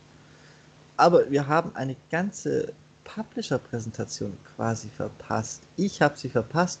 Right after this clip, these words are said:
und du weißt wahrscheinlich <laughs> noch nicht mal, dass sie stattgefunden hat. Es ist nämlich, und relativ still und heimlich, weil ich hab's erst im Nachhinein mitgekriegt,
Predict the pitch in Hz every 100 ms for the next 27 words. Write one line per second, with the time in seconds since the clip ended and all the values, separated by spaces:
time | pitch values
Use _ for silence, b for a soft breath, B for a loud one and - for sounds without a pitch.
0 | - 131 - - - 170 143 151 170 220
1 | - 123 - 117 - - 104 - 135 -
2 | 117 - - 113 - 110 - 107 - 110
3 | 107 104 101 - - - - - - -
4 | - - - - - B B B - -
5 | - - - - - - - 117 135 170
6 | 202 208 226 233 - - - - - -
7 | - - - _ - - - - - -
8 | - - - - 123 113 - - - -
9 | - - - 101 98 123 190 226 185 147
10 | - - 123 113 - 139 233 226 117 101
11 | 107 98 98 - 98 - 101 98 107 107
12 | 98 113 139 - - 202 -